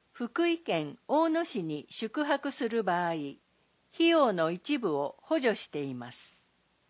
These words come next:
対象、小学生以上の市民の皆さんが、補助対象宿泊施設に宿泊される場合、年度に一回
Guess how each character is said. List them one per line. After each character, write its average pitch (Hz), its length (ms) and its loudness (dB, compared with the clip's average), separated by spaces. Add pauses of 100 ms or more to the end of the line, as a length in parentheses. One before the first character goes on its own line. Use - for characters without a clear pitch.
(1160)
対 233 240 0
象、 170 580 -2 (1080)
小 339 300 2
学 311 240 2
生 311 420 0
以 302 60 0
上 196 260 0
の 147 320 -4
市 - 220 -4
民 302 300 -2
の 165 100 2
皆 190 320 -2
さ 160 200 -6
ん 147 120 -8
が、 135 220 -8 (480)
補 247 180 -2
助 330 160 2
対 277 280 2
象 254 440 0
宿 247 340 -4
泊 311 360 0
施 302 180 -8
設 202 340 -6
に 151 280 -6
宿 226 340 -6
泊 294 260 0
さ 226 200 0
れ 220 160 0
る 208 160 0
場 160 260 0
合、 151 60 -4 (720)
年 277 340 0
度 180 140 2
に 143 320 -6
一 180 120 -10 (200)
回 247 340 0